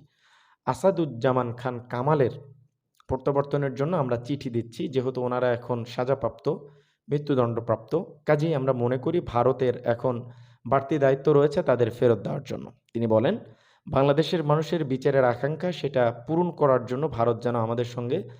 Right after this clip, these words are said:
প্রত্যাবর্তন চুক্তি অনুযায়ী তার বাধ্যবাধকতা পালন করেন,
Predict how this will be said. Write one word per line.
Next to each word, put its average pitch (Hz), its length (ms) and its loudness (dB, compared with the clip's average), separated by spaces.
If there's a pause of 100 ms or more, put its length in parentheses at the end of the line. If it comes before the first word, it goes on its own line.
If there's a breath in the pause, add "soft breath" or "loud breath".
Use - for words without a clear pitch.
(300 loud breath)
প্রত্যাবর্তন 165 500 0
চুক্তি 190 300 0
অনুযায়ী 135 500 4 (480)
তার 113 240 4
বাধ্যবাধকতা 127 680 2
পালন 117 300 0
করেন, 131 300 2